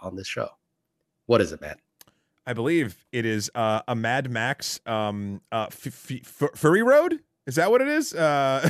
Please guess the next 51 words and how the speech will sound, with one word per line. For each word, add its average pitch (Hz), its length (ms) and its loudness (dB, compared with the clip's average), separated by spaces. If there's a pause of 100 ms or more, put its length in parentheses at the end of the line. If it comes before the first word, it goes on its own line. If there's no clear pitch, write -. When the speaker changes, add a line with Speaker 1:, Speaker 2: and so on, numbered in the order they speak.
Speaker 2:
<laughs> 240 80 -6
Mad 190 320 8
Speaker 1:
Fury 180 260 12
Speaker 2:
Max - 140 8
Speaker 1:
Road. 131 120 8
Speaker 2:
Fury 190 280 8
Road. 120 480 4 (340)
Speaker 1:
Yeah. 117 180 8
Speaker 2:
Uh, 123 560 4
different 165 360 2
film. 147 200 2
I 247 160 6
M 349 160 4
D 277 160 6
B, 208 400 2 (520)
for 156 200 -4
all 165 240 4
of 143 80 -2
you 143 420 2 (100)
who, 135 380 0
uh, 143 240 2
'cause 175 100 0
I 202 80 4
think, 202 520 0
I 165 100 2
don't 240 160 0
remember 175 640 0 (120)
if 143 180 0
we 156 120 0
actually 160 440 0
did 135 320 -2
the 143 100 -2
I 127 200 0
M 131 120 -2
D 127 140 -4
B 127 180 -4
reading 139 540 -4 (360)
of 127 160 -2
Mad 131 220 2
Speaker 1:
Uh, 104 40 -2
in 107 80 4
Speaker 2:
Max 113 120 4
Speaker 1:
that 107 80 2
Speaker 2:
Fury 113 160 4
Speaker 1:
first 123 80 0
Speaker 2:
Road 123 120 4
Speaker 1:
episode? 131 200 6
Speaker 2:
in 135 80 4
Ep 127 180 -2
one. 123 260 0
Speaker 1:
Yeah. 92 100 0